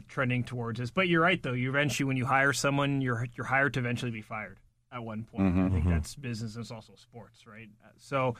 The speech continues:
Speaker 1: I hope that's not where we're trending towards, but if you're reading the tea leaves, kinda looks that way.
Speaker 2: Right.
Speaker 3: It's, it's just so much. There's a thing in gambling, I think it's called, like, a negative sum roll,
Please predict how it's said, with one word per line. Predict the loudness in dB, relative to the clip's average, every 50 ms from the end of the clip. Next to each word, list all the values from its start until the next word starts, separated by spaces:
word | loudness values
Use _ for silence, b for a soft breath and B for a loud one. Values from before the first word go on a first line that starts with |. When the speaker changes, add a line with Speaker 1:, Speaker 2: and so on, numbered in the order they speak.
| B B B B B 2
Speaker 1:
I | 4 4 4 4 2 0 -2 -6
hope | -10 -8 -2 0 2 2 2 4
that's | 4 4 4 4 4 4
not | 6 6 6 4 2 0 -6
where | -2 2 4 6 6
we're | 6 4 4
trending | 4 2 2 2 2 0
towards, | -2 0 0 2 2 2 0 -2
but | -2 -2 -4
if | -2 -2 0
you're | 0 0 0 0
reading | 2 2 4 4 4 4 4
the | 2 0
tea | 0 0 2 4 4 4
leaves, | 2 0 -2 -4 -6 -8 -10 -12 -12 -14 -16 -20 -20 _ _ _ _ _ _ _ _ _ _ _ _ -8 -2
kinda | 2 4 4 6 6 6
looks | 6 6 4 4 0
that | -4 -4 -4 -4 -6
way. | -6 -4 -2
Speaker 2:
Right. | 0 0 0 0 -2 -4 -10 _ _ _ _ _ _ _ _ _ _ _ _ _ _ _ _ _ _ _ _ _
Speaker 3:
It's, | 0 2 2 2 0 0 0
it's | 2 2 2 2
just | 2 2 4 4 4
so | 4 2 2 4 4 4 6
much. | 4 4 4 4 4
There's | 4 4 4
a | 4
thing | 2 2 2 4 6 6 6 6 6 4 4 2 -2 -8 _ _ _ _ _ _ _ _ _ _ _ _ _ 0
in | 2 2 2
gambling, | 4 4 4 4 4 4 4 2 2
I |
think | 2 0
it's | 0
called, | 0 0 0
like, | 0 2
a | 0
negative | 2 2 2 2 2 2 2 0 0
sum | 0 0 0 2 2 2 0
roll, | 0 0 -2 -2 0 -2 -2 -4 -4